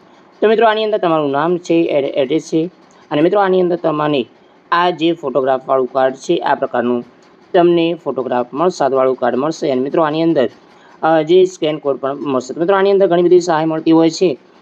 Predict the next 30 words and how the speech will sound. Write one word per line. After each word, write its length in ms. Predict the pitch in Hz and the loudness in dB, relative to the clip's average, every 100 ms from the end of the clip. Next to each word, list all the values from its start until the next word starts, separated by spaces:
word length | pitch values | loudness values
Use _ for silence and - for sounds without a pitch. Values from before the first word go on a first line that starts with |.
| _ _ - | _ _ 2
તો 160 | 226 | 2
સહાય 360 | 208 220 190 214 | 2 0 0 0
વિશે 260 | 220 220 | -2 0
વાત 200 | 214 196 | 0 0
કરીએ 140 | 202 202 | 0 0
કે 180 | 196 190 | 2 2
જે 160 | 185 | 2
આ 300 | 185 170 170 | 0 0 -2
કાર્ડ 280 | 180 156 160 - | 0 -2 -2 -2
પાછળ 340 | 151 131 139 - _ _ _ | -4 -2 -4 -6 _ _ _
પણ 160 | 180 180 | 0 2
તમને 260 | 160 143 | 2 0
માહિતી 340 | 131 123 143 156 | 0 -2 -2 -2
આપેલી 260 | 151 147 | -2 -4
છે. 160 | 143 180 | -4 -6
પણ 240 | 180 190 | 0 2
મિત્રો, 280 | 185 190 202 | 4 4 2
અગત્યની 580 | - - 151 160 180 190 | 0 -2 -2 0 0 2
માહિતી 360 | 185 180 175 359 | 0 0 0 2
છે 280 | 202 - - _ _ _ | 2 0 -4 _ _ _
એ 120 | 202 | 2
પણ 220 | 202 208 170 | 4 0 0
આપણે 220 | 151 151 | -2 -2
વાત 240 | 131 123 | -2 -2
કરીશું. 300 | 143 135 151 | -4 -4 -4
મિત્રો, 160 | 151 185 | 0 2
યુ 220 | 143 156 | 4 4
વિન 160 | 185 185 | 4 2
કાર્ડની 320 | 180 160 180 | 0 0 0
અંદર 260 | 170 139 | 2 0